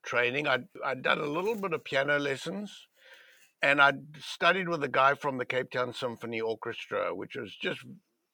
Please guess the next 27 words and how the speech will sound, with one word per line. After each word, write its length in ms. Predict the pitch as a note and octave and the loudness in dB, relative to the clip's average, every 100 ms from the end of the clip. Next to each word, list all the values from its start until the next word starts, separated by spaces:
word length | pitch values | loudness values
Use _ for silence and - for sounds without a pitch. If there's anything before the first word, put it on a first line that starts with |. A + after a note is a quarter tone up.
| _ - | _ -12
sort 200 | - C#3 | -6 -2
of 160 | B2 A#2 - B2 _ | -2 -6 -14 _ _
basic 500 | - C#3 D#3 - D3+ | 2 2 0 -6 -8
snare 360 | - - C3 C3+ | -10 -6 0 0
drum 260 | A#2+ C3 B2 | 0 -2 -2
stuff 640 | - B2 A#2 A#2 - - - A2 | -4 0 0 0 -6 -20 -12 -4
and 480 | G#2+ G#2+ G#2+ G2 - _ - - - - _ _ _ - | 0 0 -2 -6 -16 _ -20 -20 -20 -20 _ _ _ -6
a 40 | |
little 220 | B2 D#3 | -2 -2
bit 140 | D3 C3 | -2 -4
of 140 | - | -6
timpani. 680 | - B2 A#2 G#2+ F#2 G2 G2 _ _ _ _ _ _ _ _ | -6 -6 -6 -4 -6 -8 -14 _ _ _ _ _ _ _ _
And, 480 | A#2+ A#2 A#2+ A#2+ A2+ D3 - _ _ _ _ | -4 0 0 -2 -6 -12 -14 _ _ _ _
and 180 | C3+ C3 | 0 4
that 120 | F3 | 2
was 200 | A#3 - | 2 0
it. 320 | F#3 G3 - - | -2 -2 -4 0
I 100 | C3 | 4
was 200 | D#3 F3+ | 4 2
self-taught. 920 | - - D3+ D#3 - - A#2 B2+ - - - _ _ - - | -6 -4 2 2 2 -4 -2 -2 -4 -12 -18 _ _ -18 0
I 100 | C#3+ | 2
used 280 | D#3 F#3+ - | 2 0 -4
to 60 | G3 | -2
go 200 | E3+ E3 | 0 2
to 120 | E3 | 0
the, 380 | D3 C#3+ C#3+ C3 | -2 0 2 2
uh, 160 | B2+ | 2